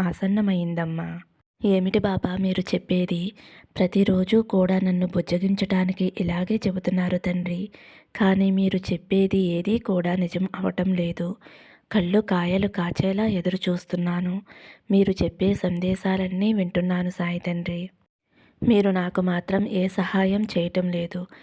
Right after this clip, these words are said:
బాబా, ఇంకా ఎన్ని రోజులు ఎదురు చూడాలి? మీరే చెప్పండి. అసలు నా జీవితంలో సంతోషకరమైన రోజంటూ ఎప్పుడు వస్తుంది సాయి తండ్రి?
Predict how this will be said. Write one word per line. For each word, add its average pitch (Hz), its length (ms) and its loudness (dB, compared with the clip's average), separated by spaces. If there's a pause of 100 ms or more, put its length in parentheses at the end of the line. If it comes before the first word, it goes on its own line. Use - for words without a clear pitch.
(280)
బాబా, 185 400 0
ఇంకా 190 360 0
ఎన్ని 185 320 2
రోజులు 190 360 0
ఎదురు 190 280 0
చూడాలి? 175 640 -4 (440)
మీరే 190 360 2 (100)
చెప్పండి. 180 600 -4 (440)
అసలు 196 220 2
నా 190 200 2
జీవితంలో 185 640 -2
సంతోషకరమైన 196 1000 0
రోజంటూ 180 520 -4
ఎప్పుడు 185 360 -2
వస్తుంది 190 500 -4
సాయి 180 320 -6
తండ్రి? 180 460 -6